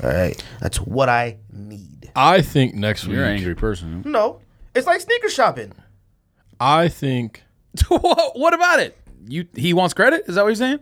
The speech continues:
Speaker 1: No. Growing up buying sneakers, I, I, that was the thing. I fed into the being the guy that
Speaker 2: He wanted the credit for having the shoes first.
Speaker 1: Facts.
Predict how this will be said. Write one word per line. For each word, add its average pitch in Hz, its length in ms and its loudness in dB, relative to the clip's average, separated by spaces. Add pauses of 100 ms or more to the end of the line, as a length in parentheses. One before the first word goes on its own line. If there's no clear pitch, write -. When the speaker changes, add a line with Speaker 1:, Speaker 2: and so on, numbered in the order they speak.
Speaker 1:
No. 135 420 -4 (220)
Growing 190 320 0
up 220 140 2
buying 226 200 2
sneakers, 247 420 -8 (300)
I, 147 200 0 (160)
I, 151 220 -2 (220)
that 180 140 0
was 190 80 -2
the 185 80 -6
thing. 196 320 -8 (680)
I 156 280 4
fed 190 360 -2
into 170 260 -6
the 156 140 0
being 160 240 -4
the 151 60 -6
guy 143 240 -2
that 131 140 -12
Speaker 2:
He 113 120 4
wanted 107 320 4
the 101 60 0
credit 104 380 2
for 104 120 -4
having 95 220 2
the 90 80 -4
shoes - 220 -10
first. - 380 -18
Speaker 1:
Facts. - 580 0